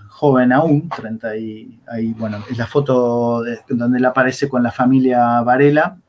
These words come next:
eh, eh, de mil ochocientos ochenta y seis, creo que se casó en mil ochocientos ochenta y cinco. Em, eh, Ana Varela, su, su mujer, después, este, para, lo,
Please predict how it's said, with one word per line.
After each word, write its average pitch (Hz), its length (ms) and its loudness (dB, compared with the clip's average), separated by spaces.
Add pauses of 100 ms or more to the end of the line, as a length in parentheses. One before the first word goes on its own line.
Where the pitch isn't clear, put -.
eh, 117 560 -8
eh, 113 360 -20
de 120 80 -10
mil 117 160 -2
ochocientos 127 720 -6
ochenta - 560 -8
y - 80 -14
seis, 196 340 -2
creo 139 220 0
que 175 80 -2
se 147 160 -6
casó 127 240 -2
en 143 60 6
mil 139 100 6
ochocientos 135 340 4
ochenta 131 320 2
y 147 60 2
cinco. 185 460 -2 (680)
Em, 131 840 2 (1800)
eh, 147 400 2
Ana 165 200 4
Varela, 185 480 2
su, 123 460 -4
su - 140 -8
mujer, 160 500 -4
después, 123 500 -12
este, 117 500 -16
para, 107 360 -12
lo, 113 180 -14